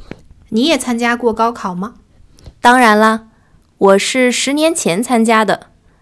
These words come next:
Speaker 2: 我还记得那时候一上高三，好像整个世界都变了。
Speaker 1: 怎么变了？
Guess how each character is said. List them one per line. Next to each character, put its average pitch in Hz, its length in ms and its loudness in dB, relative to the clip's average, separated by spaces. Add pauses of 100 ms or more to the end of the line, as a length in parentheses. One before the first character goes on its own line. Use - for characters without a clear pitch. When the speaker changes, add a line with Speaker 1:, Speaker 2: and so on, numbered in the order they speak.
(160)
Speaker 2:
我 185 100 2
还 185 200 0
记 233 220 -2
得 180 300 0
那 240 160 0
时 208 180 -2
候 196 380 4
一 185 120 -4
上 254 240 2
高 233 220 2
三， 233 280 -2 (280)
好 - 180 0
像 254 220 0
整 175 220 -2
个 277 120 0
世 302 220 -2
界 302 220 0
都 196 160 -2
变 214 260 0
了。 - 200 -10 (600)
Speaker 1:
怎 196 160 -2
么 185 100 0
变 254 280 -4
了？ 240 220 -8